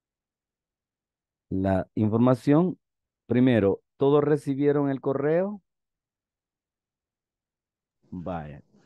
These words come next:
Si no lo recibieron, eh, también en el, en el grupo de WhatsApp está, ¿cómo se llama? El acceso a la encuesta. Lo primero que vamos a hacer ahorita es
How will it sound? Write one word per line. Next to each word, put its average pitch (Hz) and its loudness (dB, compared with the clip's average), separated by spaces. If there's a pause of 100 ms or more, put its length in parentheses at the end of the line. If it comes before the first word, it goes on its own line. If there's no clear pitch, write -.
(440)
Si - -2
no 123 4
lo 160 6
recibieron, 156 2
eh, 110 0
también 120 -2
en 131 -4
el, 120 -6
en 104 -4
el 98 -4
grupo 120 -4
de 127 0
WhatsApp 139 -2 (1400)
está, 120 2
¿cómo 113 -6
se 113 -6
llama? 110 -2
El 92 -6
acceso 113 -4
a - -2
la 104 -4
encuesta. 117 -4 (1040)
Lo 113 -4
primero 127 -2
que 160 -2
vamos 160 0
a - -18
hacer 147 0
ahorita 151 0
es 107 -4